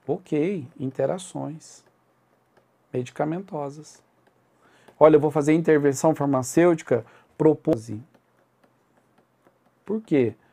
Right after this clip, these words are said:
Ah, e os nossos pacientes da nossa instituição, eles, nós podemos monitorar o nível sérico da droga no organismo do paciente.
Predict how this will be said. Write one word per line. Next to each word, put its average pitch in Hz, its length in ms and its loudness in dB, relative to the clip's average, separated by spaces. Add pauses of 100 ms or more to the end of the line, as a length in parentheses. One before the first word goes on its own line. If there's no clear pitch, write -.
(480)
Ah, 170 420 4
e 175 220 4
os 196 180 4
nossos 220 320 6
pacientes 190 460 -2
da 175 100 2
nossa 165 240 0
instituição, 170 880 -2 (320)
eles, 175 720 4
nós 160 160 0
podemos 175 480 2
monitorar 185 1040 6 (200)
o 160 80 4
nível 190 440 4
sérico 214 800 4
da 180 140 2
droga 185 560 2
no 180 220 -2
organismo 180 580 2
do 165 100 -6
paciente. 143 760 -8